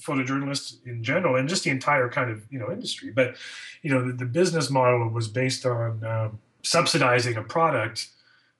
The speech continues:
uh, with advertising, you know? I mean, we, we, we all delivered newspapers to everybody's front door every morning,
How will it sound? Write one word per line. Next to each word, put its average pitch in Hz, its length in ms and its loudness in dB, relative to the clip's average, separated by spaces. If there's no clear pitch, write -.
uh, 110 320 -4
with 135 120 0
advertising, 107 640 0
you 104 80 -10
know? 117 140 -6
I 131 40 -2
mean, 120 140 -4
we, 123 140 -4
we, 120 300 -4
we 117 120 -2
all 127 160 2
delivered 123 380 0
newspapers 117 540 0
to 113 120 -2
everybody's 107 460 0
front 113 400 -2
door 170 280 6
every 107 180 2
morning, 104 400 -2